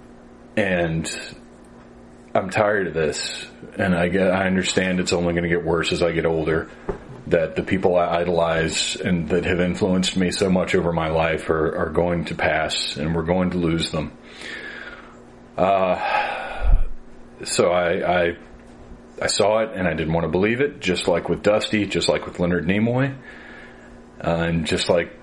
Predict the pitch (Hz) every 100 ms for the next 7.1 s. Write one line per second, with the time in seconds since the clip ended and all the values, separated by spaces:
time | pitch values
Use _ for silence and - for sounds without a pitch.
0 | - - 98 101 101 87 90 92 82 80
1 | - 92 90 87 85 82 90 80 - 85
2 | 80 82 82 - - - - - - -
3 | - - - - - 98 92 92 101 98
4 | 98 92 87 - 95 90 98 87 95 87
5 | 85 85 104 87 85 85 82 92 82 82
6 | 82 82 80 82 92 87 78 - 82 82
7 | 80